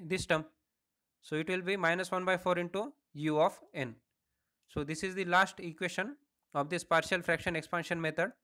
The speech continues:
which is nothing but the time domain sequence of inverse Z transform. So we have find out x of n, x of z converted to x of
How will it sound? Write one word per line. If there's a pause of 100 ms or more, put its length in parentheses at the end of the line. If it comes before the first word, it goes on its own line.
(360)
which
is
nothing
but
the (920)
time
domain (960)
sequence (260)
of
inverse
Z
transform.
So
we
have
find
out
x
of
n, (840)
x
of
z (1120)
converted
to (460)
x
of